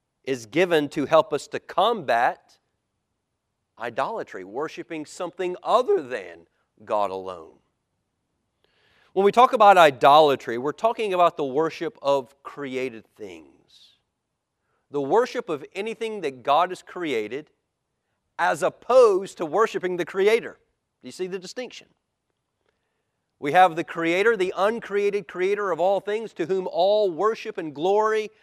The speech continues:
and renown is due. Idolatry is when we take anything, no matter how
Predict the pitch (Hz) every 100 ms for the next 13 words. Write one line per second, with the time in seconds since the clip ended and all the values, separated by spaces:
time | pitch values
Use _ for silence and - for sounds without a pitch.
0 | _ - 170 170 170 175 180 175 139 120
1 | 123 82 _ _ - 151 156 160 202 240
2 | 214 185 190 170 170 196 208 214 - 226
3 | - _ _ _ _ 226 277 311 240 156
4 | 143 123 190 214 214 202 175 190